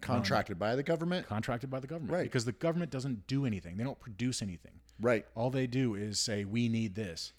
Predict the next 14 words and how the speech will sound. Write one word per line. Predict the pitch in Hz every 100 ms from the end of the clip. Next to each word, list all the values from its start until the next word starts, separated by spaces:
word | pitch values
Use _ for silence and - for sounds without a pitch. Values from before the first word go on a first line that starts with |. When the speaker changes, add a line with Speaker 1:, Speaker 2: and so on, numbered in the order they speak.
| -
Speaker 2:
And | 135
Speaker 1:
And | 156
Speaker 2:
then |
the | 156
Speaker 1:
then |
Speaker 2:
government | 160 151 151 -
polices. | 139 139 113 - - -
Speaker 1:
And | 104
then | 110
the |
government | 104 110 117 117
polices. | 139 170 - - -
Yeah. | -
Speaker 2:
Right. | 110